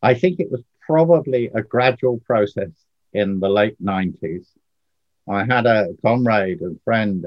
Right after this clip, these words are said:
who was involved with, um, a campaign against climate change in,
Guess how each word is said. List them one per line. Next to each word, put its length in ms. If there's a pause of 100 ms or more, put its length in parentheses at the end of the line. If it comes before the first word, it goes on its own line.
who 140
was 240
involved 680
with, 300 (220)
um, 420 (340)
a 60
campaign 640
against 420 (360)
climate 440
change 440
in, 360